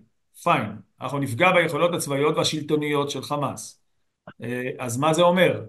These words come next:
כמה מחבלים אנחנו אמורים להרוג? כמה, אני מזכיר לך פה, ברשותך, יש מאה שלושים אלף אנשי חמאס רשומים, כן? על פי מה ש-, אה, אה, מפורסם, וזה נכון,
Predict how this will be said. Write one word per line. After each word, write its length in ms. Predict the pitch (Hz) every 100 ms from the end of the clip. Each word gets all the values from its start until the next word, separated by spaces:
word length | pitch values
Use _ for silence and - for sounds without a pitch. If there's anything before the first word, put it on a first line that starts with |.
| -
כמה 260 | 147 151 156
מחבלים 420 | 151 139 123 143 139
אנחנו 200 | 131 131
אמורים 220 | 135 135
להרוג? 420 | 127 120 123 127 - _ _ _ _
כמה, 480 | 139 143 147 143 139
אני 100 | 135
מזכיר 280 | 139 - 170
לך 140 | 147 143
פה, 120 | 147
ברשותך, 400 | 135 120 139 147 151 131
יש 240 | 127 -
מאה 200 | 131 143
שלושים 440 | 143 131 117 143 139
אלף 520 | 139 143 143 139 - _ _ _ _ -
אנשי 300 | 117 151 147
חמאס 720 | 143 143 120 - - - _ _ _ _ _ _ _ _ -
רשומים, 560 | 120 - 170 165 - 110 - _ _ _ _ _ _
כן? 220 | 127 151
על 100 | 117 113
פי 100 | 135
מה 120 | 127
ש-, 80 | 113
אה, 540 | 120 120 110 _ 123 117 110 113
אה, 300 | 113 113 110 110
מפורסם, 480 | 110 117 113 170 151
וזה 200 | 113 117
נכון, 440 | 113 170 185 165